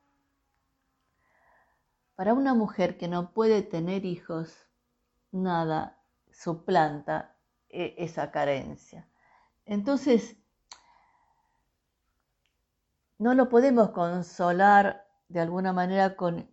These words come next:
con respuestas que son, perdóneme la palabra, tontas, porque no,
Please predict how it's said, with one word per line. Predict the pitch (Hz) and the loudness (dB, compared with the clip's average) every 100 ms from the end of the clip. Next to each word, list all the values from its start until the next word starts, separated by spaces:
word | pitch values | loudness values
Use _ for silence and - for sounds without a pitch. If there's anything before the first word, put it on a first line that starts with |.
| _ | _
con | 175 170 170 - - - | -8 -6 -8 -12 -16 -8
respuestas | 170 165 - 214 208 208 | -6 -6 -4 -4 -2 -6
que | 208 175 | -4 -10
son, | - 196 196 180 - _ _ _ _ _ _ _ _ _ _ _ _ _ _ - | -2 -2 -2 -6 -16 _ _ _ _ _ _ _ _ _ _ _ _ _ _ -4
perdóneme | 165 180 196 190 185 | 0 2 2 2 4
la | 175 170 | 2 2
palabra, | 165 180 196 190 - | 2 4 2 0 0
tontas, | 240 208 180 170 165 | 0 0 -2 -4 -2
porque | 190 - 190 | -6 -4 -2
no, | 202 233 | 4 4